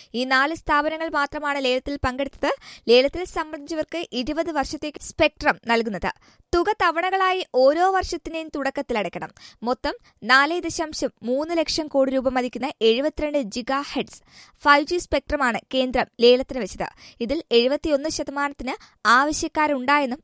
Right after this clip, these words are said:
മന്ത്രി പറഞ്ഞു. ഏഴ് ദിവസമായി നടത്തിയ ലേലത്തിൽ അവസാന ദിനമായ ഇന്നലെ ശക്തമായ മത്സരമുണ്ടായത്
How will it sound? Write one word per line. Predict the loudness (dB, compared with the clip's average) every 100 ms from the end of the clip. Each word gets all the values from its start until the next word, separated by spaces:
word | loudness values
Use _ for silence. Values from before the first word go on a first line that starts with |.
| _
മന്ത്രി | -2 0 -4
പറഞ്ഞു. | -4 -6 -10 _ _ -20 -20 _
ഏഴ് | 0 2 0
ദിവസമായി | 0 -4 -4 -4 -4
നടത്തിയ | -4 -6 -4
ലേലത്തിൽ | 0 0 0 -6 0
അവസാന | 0 0 -2 -4 -6
ദിനമായ | -6 -2 0 0 -2
ഇന്നലെ | -6 -4 -2 -2
ശക്തമായ | -6 _ -2 0 -2
മത്സരമുണ്ടായത് | -4 -6 -4 -6 -2 2 2